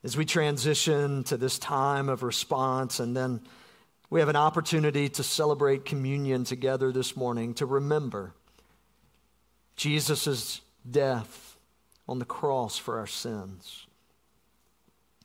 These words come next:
My hope and my prayer is that if you have come in this morning and you don't have yet a relationship with Jesus Christ, that today would be the day of salvation for you.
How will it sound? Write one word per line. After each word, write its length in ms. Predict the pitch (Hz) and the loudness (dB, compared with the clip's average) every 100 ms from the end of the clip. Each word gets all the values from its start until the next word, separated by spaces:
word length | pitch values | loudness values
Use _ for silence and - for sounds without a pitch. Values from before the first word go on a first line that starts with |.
| _ _ _ _ _ _ _ _ _ _ _ _ _ _ _ _ _ _ _ _ - | _ _ _ _ _ _ _ _ _ _ _ _ _ _ _ _ _ _ _ _ -4
My 160 | 156 | 0
hope 380 | 151 165 175 165 | 2 6 6 4
and 100 | 156 | 2
my 140 | 147 139 | 2 0
prayer 600 | - - 160 131 113 113 | -4 0 4 4 4 2
is 200 | 120 113 | 0 0
that 180 | 131 | 2
if 180 | 135 156 | 2 -2
you 200 | 135 160 | -2 2
have 160 | 160 - | 2 0
come 240 | 160 160 | -4 0
in 180 | 143 139 | 0 0
this 240 | 135 - | 0 -2
morning 400 | 127 120 117 117 | -4 -2 -2 -2
and 100 | 120 | -4
you 120 | 117 127 | -4 -2
don't 260 | 135 135 | 0 0
have 320 | 135 131 117 | -2 -2 -2
yet 300 | 123 120 117 | -2 0 0
a 60 | 120 | -2
relationship 760 | 117 113 120 123 120 - 117 117 | -2 0 0 -4 -6 -4 -4 -6
with 100 | 101 | -10
Jesus 480 | 110 107 104 107 | -6 -6 -6 -8
Christ, 600 | - 92 82 87 - - - - - - _ _ _ _ _ - | -8 -10 -10 -12 -18 -20 -20 -20 -20 -20 _ _ _ _ _ -6
that 120 | 135 | -4
today 400 | 143 135 131 151 | -4 -2 0 2
would 160 | 151 139 | 0 -2
be 120 | 139 | -2
the 100 | 135 | -2
day 280 | 131 131 123 | -2 -2 -2
of 100 | 117 | -4
salvation 640 | - 131 110 110 107 - | -4 -4 -4 -4 -4 -8
for 220 | 107 - 95 | -10 -14 -14
you. 260 | 92 90 | -14 -18